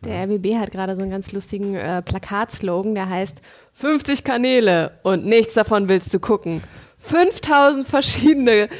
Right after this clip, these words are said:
Speaker 1: Filme und Serien, nichts davon willst du gucken.“ Wo ist der Unterschied?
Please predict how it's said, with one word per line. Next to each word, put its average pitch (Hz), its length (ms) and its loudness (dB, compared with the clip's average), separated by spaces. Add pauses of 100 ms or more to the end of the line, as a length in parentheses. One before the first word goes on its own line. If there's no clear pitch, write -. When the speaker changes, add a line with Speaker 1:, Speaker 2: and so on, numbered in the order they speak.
(120)
Speaker 1:
Filme 277 540 4
und 233 160 2
Serien, 208 640 2
nichts 254 280 2
davon 214 340 2
willst 196 180 0
du 214 60 -2
gucken.“ 165 340 -4 (100)
Wo 311 120 -4
ist 359 140 -10
der 320 100 -8
Unterschied? - 420 -10